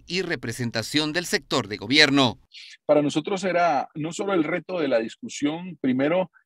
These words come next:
Speaker 2: cambiar un poco el esquema que se venía abordando en el cual el sector gobierno estaba como un simple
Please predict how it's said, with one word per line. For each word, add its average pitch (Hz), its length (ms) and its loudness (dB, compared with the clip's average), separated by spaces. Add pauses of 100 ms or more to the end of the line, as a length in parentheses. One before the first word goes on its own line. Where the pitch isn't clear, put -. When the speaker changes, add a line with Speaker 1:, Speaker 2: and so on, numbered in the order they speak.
(140)
Speaker 2:
cambiar 143 360 4
un 160 100 -12
poco 175 240 -6
el 151 80 -2
esquema 160 460 -4
que 135 100 -12
se - 100 -6
venía 113 260 -2
abordando 135 440 0
en 147 60 -4
el 120 100 -6
cual 147 400 2
el 123 160 -2
sector 139 380 -4
gobierno 147 340 -2
estaba 139 420 0 (200)
como 120 220 -8
un 123 120 -10
simple 143 500 0